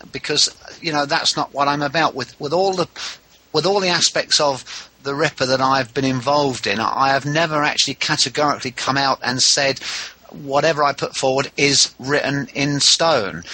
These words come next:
because it's not. It, it's only explanations and other alternatives. Now, as far as the, um,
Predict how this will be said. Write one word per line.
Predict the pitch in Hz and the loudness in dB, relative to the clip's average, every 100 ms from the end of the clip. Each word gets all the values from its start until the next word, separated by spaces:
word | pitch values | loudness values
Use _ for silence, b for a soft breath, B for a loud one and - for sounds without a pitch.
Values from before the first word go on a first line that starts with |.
| B B | B B
because | 143 - 160 | -6 0 2
it's | - - | 2 2
not. | 185 151 - | 2 0 0
It, | 139 - | -4 -4
it's | - - | -2 2
only | 156 165 160 - | 2 2 0 -2
explanations | 131 - 147 143 147 - 143 | -2 0 0 2 2 2 0
and | - 135 131 | -2 -2 0
other | 139 - | 0 0
alternatives. | 135 139 - 165 151 120 - - - - - - - 156 | 0 0 0 0 0 0 -2 0 -2 -2 -6 -6 -6 -2
Now, | 156 156 - | 0 0 0
as | 143 | 0
far | - - 185 190 180 | 0 0 0 2 2
as | 165 160 - - | 2 2 0 0
the, | 151 147 135 - B B - | 0 0 -2 -8 B B -6
um, | 117 120 120 | -2 -2 -4